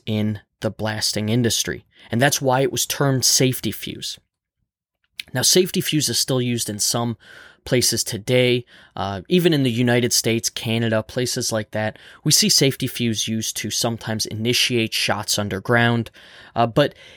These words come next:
it has sort of fell by the wayside as new initiation systems have come out.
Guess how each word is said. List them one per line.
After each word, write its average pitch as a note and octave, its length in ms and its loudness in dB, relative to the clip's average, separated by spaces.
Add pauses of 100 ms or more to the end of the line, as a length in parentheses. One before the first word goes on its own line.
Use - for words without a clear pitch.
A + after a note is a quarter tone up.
it F#3 100 4
has A3+ 120 4
sort E3 200 4
of D3 80 0
fell A#2+ 300 2
by A2 180 2
the G#2+ 100 -2
wayside A#2 640 0
as A2 200 -6
new C3+ 520 2
initiation A2 760 0
systems - 460 -4
have - 140 -6
come - 220 -4
out. A2+ 220 2